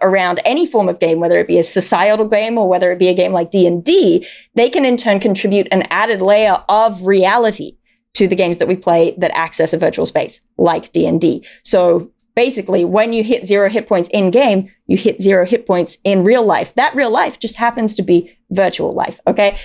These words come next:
So the reason I'm saying all of this is basically to just agree with what Sean said. It's that, yes,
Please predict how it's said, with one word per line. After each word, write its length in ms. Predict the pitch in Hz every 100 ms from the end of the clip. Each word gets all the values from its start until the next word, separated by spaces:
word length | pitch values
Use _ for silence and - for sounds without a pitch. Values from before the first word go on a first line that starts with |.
| -
So 380 | - 247 233 220 -
the 100 | 214
reason 380 | 285 381 381
I'm 100 | 330
saying 280 | - 285 247
all 160 | 302 330
of 100 | 214
this 220 | 196 190 240
is 220 | 233 202 _ -
basically 460 | 320 - 349 349 330
to 100 | 262
just 220 | 285 262
agree 260 | 233 269 254
with 120 | 226
what 200 | 240 -
Sean 320 | 277 226 208
said. 340 | 202 185 143 - - _
It's 200 | 233 220 233
that, 340 | 262 - - _ _ _ _ _ _
yes, 720 | 226 277 269 170 - - -